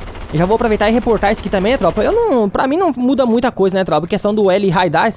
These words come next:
minha base, essas coisas, eu não ligo não, tropa. Ah, o problema é raidar em horário que não é de, de raid, né, tropa? Horário que tá de proteção, o L raidando, né? Isso daí meio que complica, né, tropa? Porque daí você vai, você sai do servidor ali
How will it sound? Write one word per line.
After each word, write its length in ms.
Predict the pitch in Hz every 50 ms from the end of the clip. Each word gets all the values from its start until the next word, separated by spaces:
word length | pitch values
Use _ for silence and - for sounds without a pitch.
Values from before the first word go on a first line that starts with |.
| - 170
minha 220 | 175 175 185 170
base, 280 | 139 143 202 214 - 233
essas 60 | -
coisas, 240 | - 254 240 226 -
eu 80 | 320
não 120 | 466 508 440
ligo 140 | 403 392
não, 140 | 440 302 220
tropa. 240 | 190 - 147 131 127 - - - - - - - -
Ah, 120 | - 180 185
o 80 | 196
problema 340 | 190 240 233 196 220 277 302
é 20 | 269
raidar 260 | 226 226 196 196 220
em 60 | 240
horário 360 | 254 240 208 220 247 254 240 233
que 120 | - -
não 180 | 208 220 262 277
é 120 | 233 240
de, 500 | 240 208 208 185 175 165 156 147 143 143
de 200 | 139 139 151 180
raid, 260 | 165 165 175 185 170 175
né, 60 | 165
tropa? 220 | - 156 131 -
Horário 240 | 180 165 170 185 190
que 60 | -
tá 120 | - 185 180
de 80 | 185
proteção, 520 | - 208 190 - 220 233 - 220 226 254 285 - - - - - - -
o 100 | 247 254
L 180 | 247 233 240 247
raidando, 400 | 220 254 269 247 196 226 226 196
né? 120 | 180 190
Isso 80 | 190 175
daí 160 | 190 190 196
meio 160 | 208 208 208
que 100 | 208 - -
complica, 440 | - 277 262 - 202 196 202 -
né, 100 | 175 175
tropa? 200 | 175 - 151 143
Porque 160 | 151 180 - 190
daí 100 | 196 202
você 160 | - 247 226
vai, 200 | 196 202 202 185
você 140 | - 220 208
sai 200 | - 208 208 226
do 60 | 208
servidor 380 | - 233 208 185 175 180 202
ali 240 | 208 180 170 202 233